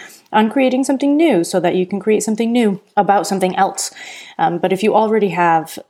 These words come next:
a solution that works and an answer to the question that works, then you should use that. So I'm gonna do that today. And also,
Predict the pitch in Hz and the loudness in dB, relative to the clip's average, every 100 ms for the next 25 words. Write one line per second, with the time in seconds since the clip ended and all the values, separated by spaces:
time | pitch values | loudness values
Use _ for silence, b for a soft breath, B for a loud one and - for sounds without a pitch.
0 | _ _ _ _ - 180 196 185 180 180 | _ _ _ _ -2 0 2 2 4 2
1 | 160 165 156 175 175 - - 175 175 180 | 2 2 2 0 0 -2 -2 0 0 -2
2 | 175 170 - 170 - 156 - 170 160 175 | 0 -2 -2 -4 -4 -4 -4 -2 0 0
3 | - - - 165 185 185 170 175 165 - | -2 -6 -8 -6 -4 -2 2 2 2 -2
4 | 175 170 160 - - - - 165 175 175 | -2 -2 -2 -8 -10 -4 0 0 0 0
5 | 165 170 156 - 175 180 247 - B B | 0 0 0 0 0 2 2 -4 B B
6 | B B B B - 202 - 220 233 - | B B B B -2 -2 2 2 2 0
7 | 196 185 180 180 180 | 2 4 4 2 -2